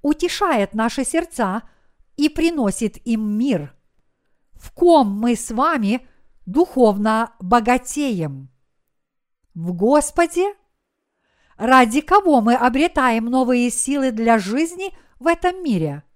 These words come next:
Всё поистине находится в Господе. Всё творение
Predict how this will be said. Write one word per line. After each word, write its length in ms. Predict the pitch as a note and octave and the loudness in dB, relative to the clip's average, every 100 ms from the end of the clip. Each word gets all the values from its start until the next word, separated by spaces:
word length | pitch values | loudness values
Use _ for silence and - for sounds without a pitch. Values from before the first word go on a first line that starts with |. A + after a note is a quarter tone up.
| _ _ _ _ _ _ _ _ - | _ _ _ _ _ _ _ _ -12
Всё 520 | - - E4 F4+ - | -6 0 4 4 2
поистине 680 | A#3 A#3+ B3+ - B3+ A3+ A3+ | 0 0 0 -4 -4 -2 -2
находится 880 | A3 - E4 D#4+ D4+ - D4 C#4 - _ F#3+ | -2 -2 -2 -2 -4 -2 0 0 -2 _ -10
в 160 | F#3+ | -6
Господе. 720 | G3+ C#4+ C#4 - F3+ D#3 D3+ D3+ _ _ _ _ _ - | 0 0 0 -2 -4 -4 -8 -10 _ _ _ _ _ -14
Всё 560 | - - D4+ D#4+ D4+ - - | -10 -2 2 4 4 2 -6
творение 960 | G#3 A3+ G#3+ A3 E4+ D4+ G3+ F3+ A3+ | 0 2 4 2 0 0 -2 0 -2